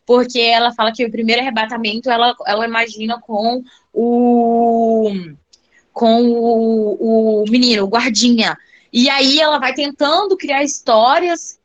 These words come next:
pra ter essa surpresa e ela ter vários arrebatamentos, mas tem um momento quando ela tem, acho que é a primeira conversa mesmo com a,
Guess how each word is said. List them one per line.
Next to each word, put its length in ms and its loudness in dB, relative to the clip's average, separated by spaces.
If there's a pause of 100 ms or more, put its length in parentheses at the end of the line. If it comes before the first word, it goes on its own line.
pra 300 -4
ter 360 0
essa 180 -6
surpresa 800 0
e 120 0
ela 180 2
ter 160 -2
vários 300 0
arrebatamentos, 1120 -4
mas 240 -2
tem 120 -4
um 60 -4
momento 460 0
quando 200 -4
ela 120 0
tem, 120 -2
acho 140 -6
que 80 -4
é 20 0
a 60 -6
primeira 380 -2
conversa 720 -2
mesmo 460 -2
com 300 -4
a, 300 0